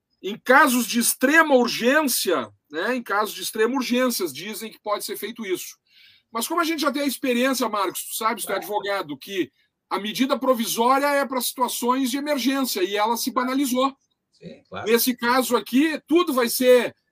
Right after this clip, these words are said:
Speaker 1: emerg-, é, é, é urgente.
Speaker 2: Os contratos emer-, os contratos emergenciais são pra situações emergenciais. Eu tô dizendo, contrataram duas mil e cem pessoas emergencialmente, quer dizer
Speaker 1: Exato. Aí tu alarga o conceito, fica um conceito jurídico quase que
Speaker 2: E aí é
Speaker 1: indeterminado.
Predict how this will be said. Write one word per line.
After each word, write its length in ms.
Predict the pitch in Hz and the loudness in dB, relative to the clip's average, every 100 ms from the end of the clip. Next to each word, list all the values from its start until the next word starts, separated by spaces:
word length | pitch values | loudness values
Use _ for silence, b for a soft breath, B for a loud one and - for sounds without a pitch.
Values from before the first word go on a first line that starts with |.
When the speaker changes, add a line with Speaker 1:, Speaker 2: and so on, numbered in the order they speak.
| _ | _
Speaker 1:
emerg-, 480 | 214 233 226 - 208 | 2 6 4 4 -4
é, 680 | 196 175 160 147 151 151 147 | -2 0 0 2 0 0 0
é, 20 | |
é 60 | 165 | 0
urgente. 400 | 196 202 202 185 | 0 2 2 4
Speaker 2:
Os 180 | 247 | 2
contratos 140 | - 220 | 2 -2
emer-, 240 | 214 165 - - | -2 -4 -10 -20
os 100 | 170 | -6
contratos 480 | 202 175 233 262 220 | -4 2 4 4 2
emergenciais 840 | 208 190 165 202 165 165 196 208 | 2 4 4 2 0 0 0 0
são 140 | 185 | -2
pra 320 | 170 190 208 170 | 0 0 2 -2
situações 600 | 180 165 185 165 214 202 | -4 -2 -2 0 -2 -2
emergenciais. 800 | 226 202 214 196 - 196 240 160 | -4 -2 -2 -2 2 4 4 0
Eu 80 | |
tô 100 | 160 | -4
dizendo, 420 | 165 175 165 247 214 | -2 0 2 0 0
contrataram 560 | 180 165 165 196 214 | -4 0 0 -2 -2
duas 320 | 180 196 175 | 2 4 2
mil 200 | 160 233 | -2 -6
e 40 | 208 | -8
cem 240 | - 214 | -8 -6
pessoas 520 | 208 185 - 240 190 | 0 0 0 -2 0
emergencialmente, 1120 | 202 226 226 190 214 185 - 196 196 254 320 180 | 0 0 -2 0 0 -2 -4 -4 -4 -6 -10 -10
quer 120 | - | -8
dizer 120 | 370 | -4
Speaker 1:
Exato. 400 | - 277 - 170 | 0 0 -2 -2
Aí 180 | 156 180 | 0 -2
tu 160 | 247 262 | 0 0
alarga 520 | 254 247 285 285 247 | 2 6 6 6 4
o 100 | 240 | 2
conceito, 580 | 233 214 - 240 277 185 | -2 -2 2 4 4 -4
fica 340 | 226 226 247 | -8 -2 0
um 140 | 240 240 | 2 0
conceito 580 | 240 220 - 254 269 233 | -4 -4 -2 -2 -2 -4
jurídico 640 | 233 233 262 254 254 262 | -2 0 0 -2 -4 -4
quase 380 | 247 254 254 240 | -2 -4 -4 -8
que 240 | 269 285 - | -8 -8 -2
Speaker 2:
E 60 | |
aí 140 | 175 202 | 0 2
é 100 | 240 | 0
Speaker 1:
indeterminado. 920 | 262 247 254 254 262 247 254 147 | -4 0 0 2 0 -2 -2 -8